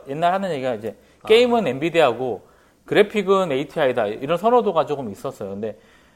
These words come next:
Speaker 1: 어,
Speaker 2: 어.
Speaker 1: 저도 그런 생각을 갖고 있는데, 요새 거를 보니까, 어, 되게 많이
Speaker 2: 아, 바뀌었어요?
Speaker 1: 좋아졌어요. 그래서,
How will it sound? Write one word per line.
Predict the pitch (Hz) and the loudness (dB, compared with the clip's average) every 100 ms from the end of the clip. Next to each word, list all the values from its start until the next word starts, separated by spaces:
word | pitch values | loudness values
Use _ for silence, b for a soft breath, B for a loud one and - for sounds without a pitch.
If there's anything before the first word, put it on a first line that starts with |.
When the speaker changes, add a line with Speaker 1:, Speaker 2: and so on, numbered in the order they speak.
| b _ _ | b _ _
Speaker 1:
어, | 107 | -10
Speaker 2:
어. | 110 | 0
Speaker 1:
저도 | 170 185 180 | 2 4 4
그런 | 170 185 185 | 4 4 2
생각을 | 196 202 | 2 2
갖고 | 151 - 143 | 2 0 -4
있는데, | 120 131 151 | -6 -4 -4
요새 | 147 208 208 | 2 2 2
거를 | 208 202 196 | 4 2 2
보니까, | 127 131 135 190 147 - | -2 -6 -2 0 0 -4
어, | 190 | -4
되게 | 214 226 | 0 4
많이 | 180 180 | 4 4
Speaker 2:
아, | |
바뀌었어요? | 156 | 4
Speaker 1:
좋아졌어요. | 170 196 180 175 | 4 4 0 -2
그래서, | 151 151 160 | -2 0 -2